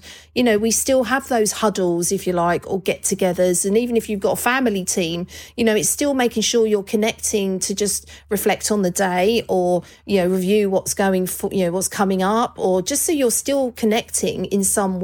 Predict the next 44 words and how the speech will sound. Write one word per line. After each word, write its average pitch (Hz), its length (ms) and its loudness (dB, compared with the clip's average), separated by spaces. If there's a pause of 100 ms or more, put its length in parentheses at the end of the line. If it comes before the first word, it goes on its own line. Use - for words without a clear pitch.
way. 165 320 -2 (300)
Um, 190 260 2
so - 260 0
that 208 140 -2
I - 60 0
think 220 160 0
if 214 160 0
there 233 180 2
are 262 80 0
people 214 340 -2
that 190 180 -2
are 190 80 0
a 185 40 -2 (120)
mix - 220 -4
of, 185 260 0
um, 185 240 0 (540)
h-, - 60 -12 (100)
working 196 200 0
from 196 140 0
home 262 360 2 (160)
and 190 140 0
some 185 200 -2
in 180 60 -2
the 196 100 2 (100)
office, 240 360 0 (240)
it 214 160 -2
doesn't 226 340 0
feel 233 280 2 (100)
like 190 200 -6
it's - 140 -4
a 196 60 -2
them 190 240 0
and 185 180 0
us. - 360 -2 (320)
It's, - 160 -2
I 202 100 -2
think 202 220 0
it's 208 120 0
our 214 160 2
responsibility 196 800 0
as 180 140 -2
managers 190 420 0
and 190 140 0
leaders 196 380 2